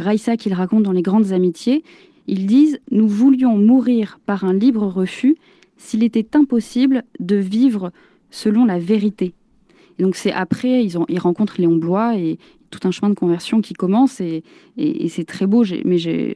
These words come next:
sur le coup, là, de mon premier séjour au monastère, je n'avais que ce, ce fragment de leur vie qui, moi, m'a vraiment touchée parce que même,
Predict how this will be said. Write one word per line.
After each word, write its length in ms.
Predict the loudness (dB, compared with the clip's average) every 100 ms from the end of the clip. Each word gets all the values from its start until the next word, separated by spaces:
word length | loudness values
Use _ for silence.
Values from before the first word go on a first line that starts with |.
| -10
sur 200 | -4 0
le 140 | 2
coup, 240 | 0 -2 -2
là, 160 | -2
de 220 | -4 -4
mon 360 | -2 -2 0 -2
premier 300 | 0 0 0
séjour 260 | 0 -2 -2
au 80 |
monastère, 460 | 0 2 0 -2 -2
je 100 | 0
n'avais 240 | -2 -2
que 160 | -4 -4
ce, 160 | -4 -8
ce 160 | -6 -8
fragment 400 | -4 -2 2 2
de 80 | 0
leur 160 | -2
vie 180 | 0 0 -2 -12 -20 -8
qui, 160 | -2
moi, 280 | 0 0 -2 -8 -12 -12 -4
m'a 180 | -2
vraiment 300 | 0 2 2
touchée 340 | 2 -4 0 0
parce 200 | 0 -2
que 100 | 2
même, 400 | 4 4 2